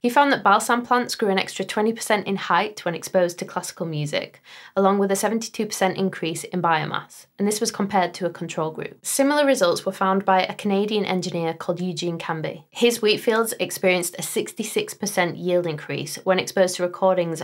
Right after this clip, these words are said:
of Bach's Violin Sonata. However,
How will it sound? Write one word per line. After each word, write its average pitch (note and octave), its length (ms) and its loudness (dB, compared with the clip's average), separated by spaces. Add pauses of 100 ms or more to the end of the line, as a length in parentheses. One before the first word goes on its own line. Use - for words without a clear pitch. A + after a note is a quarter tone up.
of D#3 240 -4
Bach's D#3+ 540 2
Violin F3+ 680 -2
Sonata. F#3 300 -6 (360)
However, G#3+ 440 4